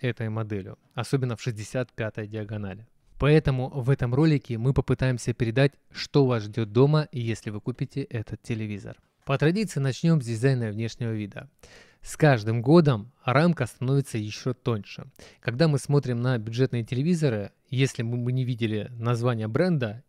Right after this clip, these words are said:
и не видели цену, мы бы не понимали, это дорого или дешево. Ну, то есть, конечно же, картинка — это отдельная история, если, допустим, они выключены. То есть, действительно, современные телевизоры становятся с каждым годом, а, более премиальные, более красивые.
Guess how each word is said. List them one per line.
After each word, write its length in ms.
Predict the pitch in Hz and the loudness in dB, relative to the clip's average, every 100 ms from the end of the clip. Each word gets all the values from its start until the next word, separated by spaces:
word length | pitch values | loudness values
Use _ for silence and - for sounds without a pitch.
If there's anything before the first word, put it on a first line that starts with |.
| - | -8
и 160 | 123 | -4
не 120 | 113 | -4
видели 280 | 120 117 113 | -4 -4 -4
цену, 400 | 113 160 160 127 | -2 0 2 0
мы 160 | 104 131 | 0 0
бы 120 | 135 | 2
не 120 | 135 | 0
понимали, 560 | 131 131 135 131 110 104 | 0 0 0 0 -2 -6
это 260 | 123 123 | -8 -6
дорого 400 | 110 127 147 120 | 2 4 4 2
или 300 | 123 135 123 | -2 -2 -2
дешево. 520 | 120 123 - - - 131 | 0 0 0 -8 -12 -8
Ну, 120 | 135 | -6
то 100 | 123 | -4
есть, 100 | 113 | -4
конечно 340 | 127 120 - 110 | -4 -4 -6 -10
же, 80 | |
картинка — 480 | 110 120 110 113 - | -6 -6 -4 -8 -4
это 140 | 110 120 | -2 -2
отдельная 360 | 143 202 147 | 0 2 2
история, 420 | 113 - 110 98 - - - - | 0 -4 -6 -6 -10 -20 -20 -2
если, 240 | 147 143 | 0 0
допустим, 420 | 113 113 131 - 110 | -2 -2 -4 -4 -2
они 160 | 117 | 0
выключены. 580 | 110 110 107 - 110 110 | 0 -2 -4 -12 -12 -8
То 100 | 127 | -4
есть, 120 | 110 | -2
действительно, 680 | 127 - 185 175 131 117 107 - - _ | -2 0 -2 0 0 0 -4 -10 -20 _
современные 560 | - 131 135 147 123 113 | -6 0 2 2 0 -2
телевизоры 420 | - 143 165 135 | -2 0 0 0
становятся 440 | 110 117 139 139 113 | -2 -2 0 0 -4
с 60 | |
каждым 340 | - 113 113 107 | -4 -2 -4 -2
годом, 400 | 127 127 120 - _ _ _ _ - | 0 0 -2 -6 _ _ _ _ -12
а, 380 | 110 107 104 | -8 -8 -8
более 420 | 104 113 139 131 117 | -10 -4 0 0 -2
премиальные, 560 | 113 117 147 160 127 | -4 -2 0 0 -2
более 320 | 104 120 117 | 0 0 0
красивые. 640 | - 117 - 117 104 110 | -2 -4 -4 -8 -8 -12